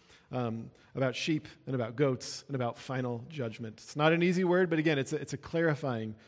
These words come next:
word. And my aim this morning is just to look at three things that I think this teaching from Jesus does really clarify. And the first thing it clarifies is just the gospel. What is it? And how is it different from what it produces? Now, when we read this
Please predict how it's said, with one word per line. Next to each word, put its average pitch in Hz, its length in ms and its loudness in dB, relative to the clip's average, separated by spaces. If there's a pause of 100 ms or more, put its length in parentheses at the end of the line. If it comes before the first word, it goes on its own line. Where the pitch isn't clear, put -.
(140)
word. 110 320 -2
And 139 80 -10
my 143 100 2
aim 185 160 6
this 170 140 2
morning 170 240 2
is 143 120 2
just 202 180 0
to 185 120 4
look 202 240 2
at 160 140 0
three 175 220 0
things 180 460 0 (300)
that 139 100 -2
I 135 80 4
think 165 380 -2 (160)
this 143 160 -4
teaching 143 320 0
from 139 160 -2
Jesus 127 400 0
does 127 360 2
really 120 300 -2 (100)
clarify. 113 560 -6 (800)
And 156 80 2
the 160 60 4
first 254 220 4
thing 254 120 4
it 226 120 4
clarifies 190 580 6
is 147 160 0
just 170 300 2 (240)
the 160 100 6
gospel. 160 580 4 (600)
What 165 240 8
is 240 160 6
it? - 320 2 (540)
And 143 80 0
how 196 100 8
is 208 120 4
it 165 100 -2
different 185 380 6
from 160 140 0
what 175 120 8
it 170 240 2
produces? 160 720 2 (380)
Now, 165 340 6
when 165 100 2
we 175 120 8
read 220 180 6
this 196 340 6